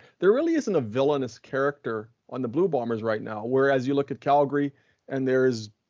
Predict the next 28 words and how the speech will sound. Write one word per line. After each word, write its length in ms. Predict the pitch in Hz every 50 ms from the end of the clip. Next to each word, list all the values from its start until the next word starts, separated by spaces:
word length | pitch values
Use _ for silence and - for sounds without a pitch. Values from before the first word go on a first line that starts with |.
| _ -
Bo 100 | - 147
Levi 380 | 147 135 139 139 120 131 131 127
Mitchell, 400 | 135 151 160 156 - 139 107 113
who 100 | 120 117
can 200 | 117 123 117 110
just 180 | 127 127 -
be 140 | - 127 120
such 260 | 117 - 131 123 -
a 80 | 120 113
center 380 | - - 135 127 117 - 127
of 80 | 120 107
attention 440 | 113 107 - 127 123 123 - 127 113
for 120 | - 107
so 180 | 107 - 127 127
many 220 | 123 120 120 117
reasons. 480 | 107 117 127 143 143 123 113 104 92 107
It, 140 | 113 110 _ _ - _ _ _ _ _ -
it 100 | - -
seems 220 | - 202 220 226
like 180 | 214 214 180 -
you 80 | 151 143
need 260 | 139 151 160 160 131
the, 320 | 131 123 120 120 117 117 - _ _ _ _ _ _ _ _ - - - _ _ _ _ _ _ -
uh, 200 | - - - -
and 100 | - 131
I'm 140 | 139 143 151
not 180 | 156 160 156 -
casting 640 | - 160 143 139 - - 139 131 123 120 117 113